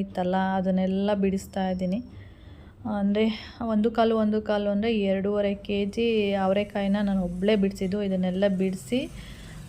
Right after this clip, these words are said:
ಮತ್ತೆ ಸ್ವಲ್ಪ ತೊಗೊಂಡು ಅದರಲ್ಲಿ ಉಪ್ಪು ಸಾಂಬಾರೆಲ್ಲ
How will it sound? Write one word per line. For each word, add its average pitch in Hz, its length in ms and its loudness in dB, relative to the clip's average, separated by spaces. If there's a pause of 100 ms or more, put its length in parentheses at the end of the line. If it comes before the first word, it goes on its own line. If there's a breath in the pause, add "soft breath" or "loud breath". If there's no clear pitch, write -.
ಮತ್ತೆ 196 260 2 (140)
ಸ್ವಲ್ಪ 202 260 2 (160)
ತೊಗೊಂಡು 202 540 4 (380)
ಅದರಲ್ಲಿ 196 380 2 (180)
ಉಪ್ಪು 190 240 -10
ಸಾಂಬಾರೆಲ್ಲ 190 520 -2